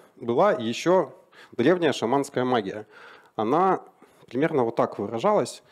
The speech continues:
Если посмотреть более внимательно, там вот jQuery, да? То есть я вот свой собственный jQuery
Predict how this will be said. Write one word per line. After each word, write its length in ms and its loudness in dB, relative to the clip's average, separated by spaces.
Если 280 0
посмотреть 760 0
более 280 2
внимательно, 440 0
там 180 0
вот 160 0
jQuery, 520 -2
да? 180 -4
То 80 -12
есть 160 -14
я 120 4
вот 160 4
свой 220 4
собственный 480 0
jQuery 520 2